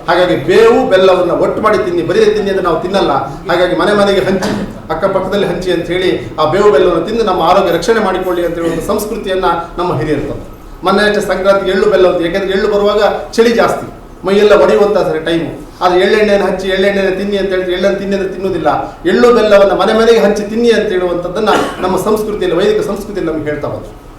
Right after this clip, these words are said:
ಹೀಗೆ ವೈದಿಕ ಸಂಸ್ಕೃತಿಯಲ್ಲಿ ನಮ್ಮ ಜೊತೆ ಜೊತೆಗೆ ಆಹಾರದಿಂದ ಹಿಡಿದು ವಿಹಾರದಿಂದ ಯಾವ ನಾವು ಎಷ್ಟು ಪೂಜೆಯನ್ನು ಮಾಡಬೇಕು.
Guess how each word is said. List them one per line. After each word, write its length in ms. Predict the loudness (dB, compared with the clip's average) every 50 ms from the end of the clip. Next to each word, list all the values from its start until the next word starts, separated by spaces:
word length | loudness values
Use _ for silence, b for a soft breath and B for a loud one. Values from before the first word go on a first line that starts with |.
| -20 -20 B B B B B 0 2
ಹೀಗೆ 460 | 4 6 6 6 4 2 0 -4 -2 2
ವೈದಿಕ 340 | 2 4 4 4 2 2 0
ಸಂಸ್ಕೃತಿಯಲ್ಲಿ 960 | 0 -2 -4 -4 -6 -8 -6 -4 -2 0 2 2 2 2 2 0 -2 -4 -4
ನಮ್ಮ 200 | -2 0 0 0
ಜೊತೆ 280 | 0 0 0 -2 0 2
ಜೊತೆಗೆ 220 | 2 2 2 2
ಆಹಾರದಿಂದ 540 | 0 0 0 2 2 2 4 4 2 0 0
ಹಿಡಿದು 200 | -2 -2 -2 0
ವಿಹಾರದಿಂದ 560 | 0 0 0 0 0 0 0 0 0 -2 -2 0
ಯಾವ 280 | 0 2 2 4 4
ನಾವು 180 | 4 4 2 2
ಎಷ್ಟು 240 | 0 -2 -4 -6 -8
ಪೂಜೆಯನ್ನು 440 | -6 -4 -2 0 2 2 2 2 0
ಮಾಡಬೇಕು. 560 | 0 0 0 0 -2 -2 -4 -6 -6 B